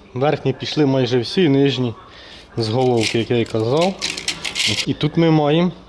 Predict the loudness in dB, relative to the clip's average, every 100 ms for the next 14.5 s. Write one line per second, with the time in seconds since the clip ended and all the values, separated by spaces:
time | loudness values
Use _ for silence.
0 | -16 -10 -8 -4 0 2 2 2 2 0
1 | -2 -4 -2 -2 0 0 2 2 2 2
2 | -2 -6 -20 -20 -20 -20 -20 -18 -18 -18
3 | -14 -14 -14 -8 -6 -4 -2 -2 -2 -2
4 | 0 0 0 0 -2 0 2 2 0 -6
5 | -20 -20 -20 -20 -20 -20 -20 -20 -20 -20
6 | -20 -8 0 2 2 0 -4 -4 -14 -20
7 | -20 -20 -20 -20 -20 -20 -20 -18 -18 -10
8 | -2 0 2 2 4 4 2 2 2 0
9 | -2 -4 -4 -16 -18 -14 -14 -16 -16 -10
10 | -2 0 2 2 0 -2 0 2 4 2
11 | 2 2 0 -4 -4 0 0 -4 -12 -20
12 | -20 -20 -20 -20 -20 -20 -20 -20 -20 -20
13 | -20 -20 -20 -20 -20 -8 0 0 2 2
14 | 2 0 -2 -2